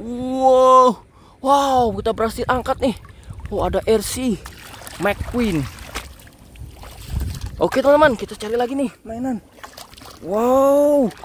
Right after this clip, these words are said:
ada lagi, teman-teman. Ada truk, truk apa nih? Truk sampah kali, teman-teman. Oke, teman-teman, kita cari lagi. Wow, ada truk, truk angkut kayu. Wow, ini ada dump truck, teman-teman. Oh, ada mobil molen.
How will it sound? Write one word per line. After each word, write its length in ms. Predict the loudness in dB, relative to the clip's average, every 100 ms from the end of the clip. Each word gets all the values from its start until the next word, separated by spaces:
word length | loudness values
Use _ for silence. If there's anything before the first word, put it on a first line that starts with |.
| -18 -12
ada 240 | -6 0
lagi, 240 | 2 2 2
teman-teman. 320 | 0 4 2 0 -12 -20 -20 -20 -18
Ada 160 | -12 -10
truk, 240 | -6 -4 -4 -8 -20 -20 _
truk 160 | -14 -12
apa 160 | -4 -2
nih? 160 | 0 -4 -10 _ _
Truk 160 | -14 -10
sampah 480 | -8 -6 -2 0
kali, 160 | 0 0
teman-teman. 320 | 0 0 0 -4 _ -20 -20 _ _ -20 -20 -20 -20
Oke, 240 | -8 -6
teman-teman, 240 | -4 -2 -2 -4 -12 -12 -18 -20 -20 -20 -18
kita 240 | -12 -10
cari 240 | -6 -2
lagi. 320 | 0 0 -2 -2
Wow, 480 | 0 2 6 6
ada 80 | 6
truk, 240 | 4 -2 -6 _ -20 -20 -20 -16
truk 160 | -10 -6
angkut 320 | -6 -6 -2
kayu. 640 | 2 4 4 4 4 2 -2 -12 _ -20 -20 -20 -20 -20 -20 _ -8
Wow, 640 | 0 4 4 6 8 6
ini 160 | 4 0
ada 160 | -2
dump 320 | -2 -2 -2 -4
truck, 240 | -4 -4
teman-teman. 560 | -6 -2 2 4 2 0 -6 -20 -20 -20 -16 -14 -12 -10 -10 -12 -20 -20 -6
Oh, 160 | -2 0
ada 80 | 0
mobil 320 | 0 -2 0
molen. 560 | 2 4 6 4 2